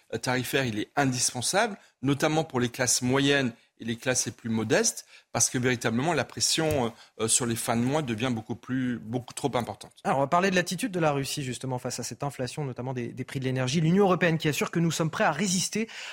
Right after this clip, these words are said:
Speaker 2: à une coupure totale de gaz russe. Le géant Gazprom qui avait annoncé vendredi la fermeture totale du gazoduc Nord Stream avec une excuse, celle de la réparation d'une turbine. La ficelle est certes un, un petit peu grosse.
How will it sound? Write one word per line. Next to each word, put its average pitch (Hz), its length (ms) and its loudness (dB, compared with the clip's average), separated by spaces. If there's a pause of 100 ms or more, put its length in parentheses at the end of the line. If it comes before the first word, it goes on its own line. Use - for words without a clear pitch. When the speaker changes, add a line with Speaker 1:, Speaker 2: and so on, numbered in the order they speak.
Speaker 2:
à 165 80 0
une 170 100 2
coupure 214 480 -2
totale 185 400 0
de 131 80 0
gaz 160 300 2
russe. 156 400 0
Le 147 160 0
géant 147 300 0
Gazprom 131 560 -2
qui - 80 -8
avait 120 180 -6
annoncé 123 300 -4
vendredi 131 420 -2 (320)
la 131 80 -2
fermeture 180 480 -2
totale 180 400 0
du 143 100 -4
gazoduc 131 600 -4
Nord 156 300 2
Stream 202 480 0
avec 160 240 2
une 247 100 6
excuse, 240 400 4
celle 226 200 4
de 185 100 6
la 185 100 6
réparation 180 540 2
d'une 190 180 2
turbine. 135 540 0
La 127 80 -4
ficelle 147 340 -4
est 127 40 -4
certes - 280 -8
un, 127 180 -6
un 127 100 -8
petit 151 120 -10
peu 143 140 -4
grosse. 175 320 0